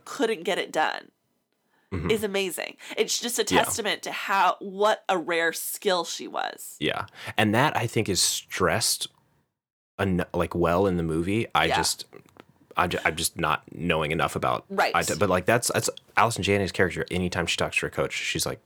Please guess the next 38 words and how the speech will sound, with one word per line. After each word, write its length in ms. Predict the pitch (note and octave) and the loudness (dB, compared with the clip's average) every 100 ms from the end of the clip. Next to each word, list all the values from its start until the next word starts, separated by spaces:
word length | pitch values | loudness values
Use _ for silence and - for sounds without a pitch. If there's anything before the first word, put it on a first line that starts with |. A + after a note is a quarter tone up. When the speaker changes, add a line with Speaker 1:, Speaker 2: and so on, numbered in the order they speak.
| - | -6
Speaker 2:
"Doesn't 180 | - F2 | -4 0
matter. 240 | D#2 - - | 0 0 -2
She 160 | - | -2
can 100 | - | -2
do 80 | D#2 | -4
the 80 | D2 | -2
triple. 340 | - - - - | -2 -2 -4 -2
She 200 | - - | 0 2
can 100 | - | 0
do 60 | - | -2
the 80 | |
triple." 260 | - - - | 0 0 0
Speaker 1:
Yeah. 200 | E3 D#3 - - | 0 0 -2 0
Speaker 2:
And 280 | E3 D3 - _ _ - - - | 0 0 -8 _ _ -20 -16 -2
that's 160 | E2+ - | -2 0
what 80 | |
Tanya 240 | - B2+ A2 | 0 2 2
says 220 | F#2 D#2 | 0 0
the 60 | E2 | -2
whole 120 | D#2 | 0
time 200 | C2+ B1 | -2 -2
is, 160 | - - _ | -6 -10 _
"I 60 | D#2+ | 0
can 100 | F#2 | 2
do 80 | F2 | 0
the 60 | |
triple. 340 | - G#2+ - - | 0 -2 -2 -2
Like, 220 | E2+ - - - | -2 -2 -2 0
I 100 | G2 | 2
can 100 | A#2+ | 0
do 100 | G#2+ | -2
the 60 | F#2 | 0
triple." 340 | A2+ - D2+ - | -2 -2 -6 -6
<laughs> 120 | - | -2
And 300 | G2+ G2+ - - | 2 2 2 2
Speaker 1:
Yeah. 260 | G#3 A#3+ | 2 2
Speaker 2:
people 360 | G#3+ G#2+ G#2 F#2+ | 0 2 2 4
are 260 | E2 E2+ | 2 2